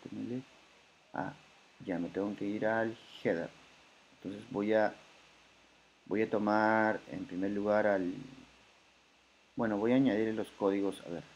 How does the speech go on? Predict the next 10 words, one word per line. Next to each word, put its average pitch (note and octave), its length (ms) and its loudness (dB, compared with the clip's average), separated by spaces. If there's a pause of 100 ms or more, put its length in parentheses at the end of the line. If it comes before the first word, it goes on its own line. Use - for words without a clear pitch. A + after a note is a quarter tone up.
al E2 120 -14 (120)
header A2 240 0
normalmente, G2 640 -2 (460)
según G#2 340 -6 (180)
ven, G#2 280 -4
le E2+ 100 -2
doy G2+ 220 -2 (260)
la - 80 -20
clase - 280 -12 (140)
header. F2 280 -2